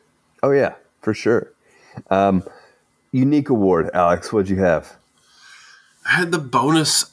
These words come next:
Speaker 2: alien design, and this is the,
Speaker 1: Hmm.
Speaker 2: the alien that got dropped in, the first one that they find clues to, and that's the one that has the bugs crawling out of it.
Speaker 1: Hmm. Mm-hmm.
Speaker 2: It's so cool.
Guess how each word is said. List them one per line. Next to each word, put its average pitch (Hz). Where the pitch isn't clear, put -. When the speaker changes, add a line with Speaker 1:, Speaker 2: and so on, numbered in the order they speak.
Speaker 2:
alien 131
design, 85
and 101
this 127
is 151
the, 165
Speaker 1:
Hmm. 151
Speaker 2:
the 165
alien 170
that 160
got 156
dropped 139
in, 147
the 117
first -
one 139
that 123
they 117
find 117
clues 120
to, 80
and 82
that's 98
the 104
one 104
that 87
has 107
the 101
bugs 90
crawling 120
out 127
of 139
it. 165
Speaker 1:
Hmm. 95
Mm-hmm. 90
Speaker 2:
It's 98
so 117
cool. 113